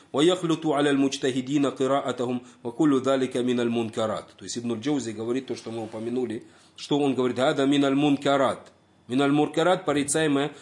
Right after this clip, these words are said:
в шариате Аллаха субханаху ва тааля. Он говорит,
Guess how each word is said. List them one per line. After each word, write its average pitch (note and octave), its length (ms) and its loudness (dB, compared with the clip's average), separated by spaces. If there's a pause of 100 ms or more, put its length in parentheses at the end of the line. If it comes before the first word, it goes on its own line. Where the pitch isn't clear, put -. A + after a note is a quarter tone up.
в - 60 -16
шариате B2+ 580 0 (200)
Аллаха A#2+ 360 0
субханаху A2 520 -6
ва G#2+ 100 -2
тааля. E2+ 320 -6 (3250)
Он F#3+ 140 4
говорит, E3+ 360 4